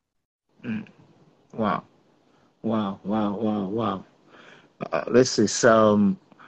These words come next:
you know, like some people have been saying, you need to watch this again and again and again. And I'm gonna post this.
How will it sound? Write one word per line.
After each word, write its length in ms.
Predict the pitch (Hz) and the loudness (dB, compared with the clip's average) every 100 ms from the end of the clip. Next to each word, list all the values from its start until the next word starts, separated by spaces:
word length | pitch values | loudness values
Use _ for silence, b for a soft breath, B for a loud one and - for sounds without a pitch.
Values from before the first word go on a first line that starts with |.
| b - | b 0
you 120 | 117 | 4
know, 160 | 113 110 | 6 6
like 240 | 113 110 | 6 4
some 200 | - 143 | 4 2
people 160 | 123 120 | 4 2
have 120 | 120 | 2
been 120 | 104 107 | 2 -2
saying, 520 | - 117 117 113 104 - | 2 2 2 -2 -4 -4
you 280 | 127 117 - | -2 -2 0
need 200 | 139 151 | 2 2
to 120 | - | 2
watch 380 | 120 120 120 - | 4 6 4 2
this 520 | 113 120 113 107 - - | -4 0 0 -2 -10 -10
again 640 | 120 107 127 117 117 117 113 | -8 -4 2 4 4 2 0
and 180 | 107 95 | -4 -4
again 560 | 92 107 107 104 101 107 | -4 2 4 4 0 -2
and 160 | 104 | -4
again. 400 | 98 92 104 101 | -4 -2 0 0
And 100 | 104 | 0
I'm 120 | 101 107 | 0 2
gonna 180 | 127 | 2
post 420 | 110 139 117 - 104 | 2 4 4 2 0
this. 280 | 104 101 | 0 0